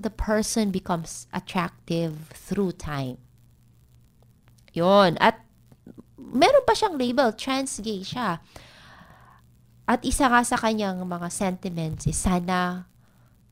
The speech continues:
na-notice ng kanyang pamilya. So, a, a, a fifteen-year-old girl was, you know,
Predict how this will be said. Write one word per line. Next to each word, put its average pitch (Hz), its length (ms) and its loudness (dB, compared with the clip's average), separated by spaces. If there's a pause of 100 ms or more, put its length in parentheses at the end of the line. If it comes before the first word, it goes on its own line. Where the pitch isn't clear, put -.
(1200)
na-notice 170 960 2
ng 156 80 -12
kanyang 143 320 -12
pamilya. 139 800 -10
So, - 320 -2
a, 233 160 2
a, - 160 4
a 233 80 6
fifteen-year-old 226 1120 -2
girl 170 560 -6 (720)
was, 185 800 0
you 185 160 0
know, 170 400 -4